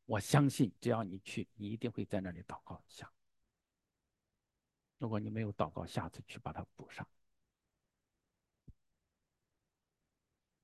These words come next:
多少人的心愿，多少人的祷告，带到这个地方，塞到那个石头缝里头。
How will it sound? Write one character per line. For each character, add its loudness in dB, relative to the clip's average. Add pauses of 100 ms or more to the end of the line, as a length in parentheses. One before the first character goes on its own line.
(640)
多 6
少 2
人 0
的 -4
心 -6
愿， -4 (640)
多 8
少 6
人 4
的 6
祷 -2
告， -8 (1200)
带 10
到 4
这 4
个 2
地 0
方， -2 (680)
塞 8
到 8
那 8
个 8
石 2
头 2
缝 0
里 -8
头。 -18